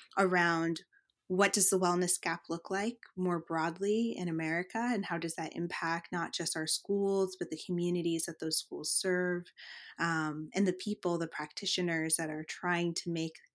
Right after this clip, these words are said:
this practice happen. And also, I had to start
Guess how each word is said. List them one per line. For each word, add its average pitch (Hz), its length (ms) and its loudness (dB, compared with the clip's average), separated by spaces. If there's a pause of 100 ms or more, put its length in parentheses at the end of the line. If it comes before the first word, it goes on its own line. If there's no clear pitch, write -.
(160)
this 165 160 0
practice - 580 -6
happen. 160 640 -10 (600)
And 240 240 8
also, 226 680 4 (440)
I 190 80 0
had 196 300 4
to 196 320 2
start 185 540 2